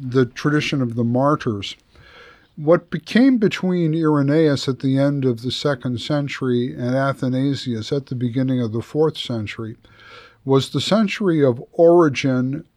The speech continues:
of Alexandria. Origen was a great geni-, genius, uh, the first systematic theologian,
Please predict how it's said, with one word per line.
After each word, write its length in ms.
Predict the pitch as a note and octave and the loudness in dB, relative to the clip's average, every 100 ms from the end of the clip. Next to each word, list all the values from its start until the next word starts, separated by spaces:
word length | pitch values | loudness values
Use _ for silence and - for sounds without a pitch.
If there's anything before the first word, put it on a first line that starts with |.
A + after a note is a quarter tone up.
| _ | _
of 400 | C#3+ B2+ B2+ B2 D#3+ | -2 0 0 -2 -4
Alexandria. 920 | C#3 C3 B2 A2+ C3 C3+ B2 A2+ G#2 - | 0 0 -2 -2 -2 -2 -2 -4 -6 -4
Origen 560 | E3 G#3 G3 C3+ B2+ A#2+ | 2 6 4 2 -4 -2
was 160 | A#2 A#2 | -4 -4
a 60 | |
great 340 | A2+ D3 D3 C3+ | 0 2 2 -2
geni-, 400 | C3 B2+ G#2+ F#2 _ | -2 -2 -2 -8 _
genius, 540 | D3 C3+ G#2 F#2+ - _ _ - - - - | -2 0 -2 -6 -12 _ _ -20 -20 -20 -6
uh, 260 | C3 B2 B2 D#3+ - | 0 2 2 -4 -8
the 80 | B2+ | -8
first 420 | - E3 E3+ - | 0 2 2 0
systematic 880 | - - D#3 - C#3+ C#3+ C#3 C#3 - | -10 -6 -6 -4 -2 0 0 -2 -6
theologian, 880 | - C3+ B2 A#2+ D3+ E3 E3+ E3+ | -4 0 0 2 0 0 -4 -6